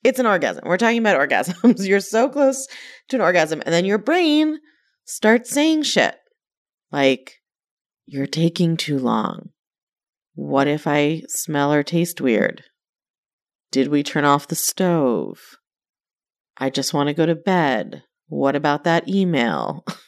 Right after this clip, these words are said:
<laughs> Right? We've all been there.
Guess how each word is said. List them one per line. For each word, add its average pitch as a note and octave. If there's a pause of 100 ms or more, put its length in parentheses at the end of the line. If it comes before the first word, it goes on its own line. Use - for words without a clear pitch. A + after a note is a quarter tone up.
(260)
<laughs> G3+
Right? E3+ (1500)
We've F3
all G#3
been G3
there. F3